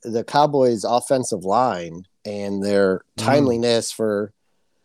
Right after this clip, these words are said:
Speaker 1: getting holds or, or false starts in, in key moments of the game is, is, is just, it's just, it's gotta be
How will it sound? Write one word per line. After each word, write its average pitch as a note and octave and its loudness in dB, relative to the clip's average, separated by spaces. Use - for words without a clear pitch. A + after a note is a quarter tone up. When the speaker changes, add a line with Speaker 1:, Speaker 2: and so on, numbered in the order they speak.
Speaker 1:
getting B2+ 4
holds D3 2
or, A#2 0
or A2+ -2
false D3 2
starts C#3+ -2
in, A2+ -6
in A2+ -6
key D#3 0
moments C3+ 4
of A2 -2
the G2 -2
game A#2+ 2
is, F2+ -8
is, G2 -8
is G2 -10
just, - 0
it's A2+ -6
just, - -4
it's - -2
gotta A3+ 6
be D#3+ 2